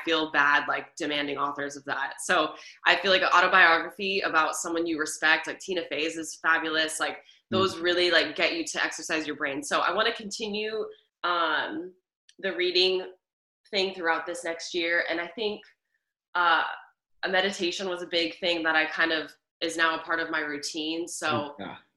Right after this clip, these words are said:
Speaker 1: I don't know. We'll see. It's really bad. I haven't really thought about any, like, intention, uh, hardcore, um, specific intentions for this year, but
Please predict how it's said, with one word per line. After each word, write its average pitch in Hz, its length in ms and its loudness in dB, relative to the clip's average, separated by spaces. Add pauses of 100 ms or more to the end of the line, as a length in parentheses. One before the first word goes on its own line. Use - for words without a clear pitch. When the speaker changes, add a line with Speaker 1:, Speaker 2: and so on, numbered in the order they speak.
Speaker 1:
I 220 80 6
don't 277 120 2
know. 214 140 4
We'll 247 200 -2
see. 277 300 0
It's 208 260 -4
really 262 200 -2
bad. 233 200 4
I 190 60 4
haven't 170 180 -4
really 175 240 -8
thought 175 160 -2
about 151 260 -2
any, 151 380 -4
like, 147 260 -8
intention, 160 540 -8 (320)
uh, 147 220 -6
hardcore, 151 720 -4 (140)
um, 143 360 -4
specific - 500 -12
intentions 151 580 -10
for 160 100 -10
this 156 240 -12
year, 160 340 -4
but 147 220 -2